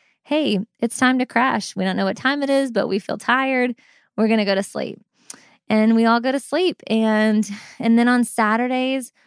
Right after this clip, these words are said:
we sometimes, you know, continue without electronics, or sometimes we'll do movie day, or sometimes we'll go outside and play and go for walks. And one thing that I'm really big about is connecting God with nature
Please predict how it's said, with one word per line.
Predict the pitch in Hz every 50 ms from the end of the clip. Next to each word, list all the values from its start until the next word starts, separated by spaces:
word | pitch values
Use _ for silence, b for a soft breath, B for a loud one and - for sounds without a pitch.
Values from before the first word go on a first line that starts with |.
| b b b b _
we | - 247 247 202
sometimes, | - - - 220 214 214 - 214 220 220 214 214 220 208 - - - - _
you | - 208 208
know, | 196 185 190
continue | - 196 196 190 - 208 208 220 226
without | 233 233 226 226 220 - -
electronics, | 220 226 233 220 - 233 240 233 247 240 233 - - - -
or | - 208 202 202 202 196 185 190 196 196 175 _ _ _ _ _ _ _ _ _ _ _ _ - -
sometimes | - - 220 214 214 214 208 196
we'll | - 190 196
do | 185 190 190 185 190 196 b b b b b b b b b - 214
movie | 220 269 311 320 285 285 269
day, | 220 226 202 196 190 190 180 180
or | - 202
sometimes | - 214 214 214 226 220 220 220 208
we'll | 214 214 220
go | 208 233 240
outside | 240 226 - - - - 214 208 240 254 262 254
and | 240 240 247
play | - - - 240 277 269 269 240 226 214 196
and | 185 185
go | 180 185 190
for | - - 208 208
walks. | 220 240 262 262 254 240 226 - - - - -
And | 202 190 196 196 b b b b b b b _
one | - 233 254 226
thing | 247 233 226
that | 220 196 - -
I'm | 202 208 220 220
really | 220 220 214 220
big | 202 214 202
about | 208 196 202 190 190 190 - -
is | 196 196 196 196 190 185 - - - _ _
connecting | - - 202 202 190 196 - 214 208 202
God | 196 190 190 196 196 190
with | 185 196 196
nature | 190 196 185 180 180 185 - - 233 240 240